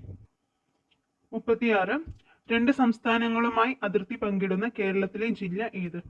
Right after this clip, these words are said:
ഓപ്ഷൻ ബി, വയനാട്. മുപ്പത്തിയേഴ്, കേരള ഫോറസ്റ്റ് റിസർച്ച് ഇൻസ്റ്റിറ്റ്യൂട്ടിന്റെ ആസ്ഥാനം? ഓപ്ഷൻ സി,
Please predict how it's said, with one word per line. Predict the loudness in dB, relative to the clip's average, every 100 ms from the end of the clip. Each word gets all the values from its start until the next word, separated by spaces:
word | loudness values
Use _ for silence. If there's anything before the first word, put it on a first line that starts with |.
| -12 -2
ഓപ്ഷൻ | -2 0 0 0
ബി, | 0 -4 -8 -6
വയനാട്. | -4 -4 -6 -8 -14 _ _ _ _ _ _ -12
മുപ്പത്തിയേഴ്, | -8 -6 -2 0 0 -2 -4 _
കേരള | 2 2 4 0
ഫോറസ്റ്റ് | 2 0 2 0 -4
റിസർച്ച് | -2 0 0 -6
ഇൻസ്റ്റിറ്റ്യൂട്ടിന്റെ | -12 -12 -6 -4 -2 0 0 -2 -2
ആസ്ഥാനം? | -4 -4 -10 -8 -10 -16 _ -10
ഓപ്ഷൻ | -8 -6 -6
സി, | -6 -8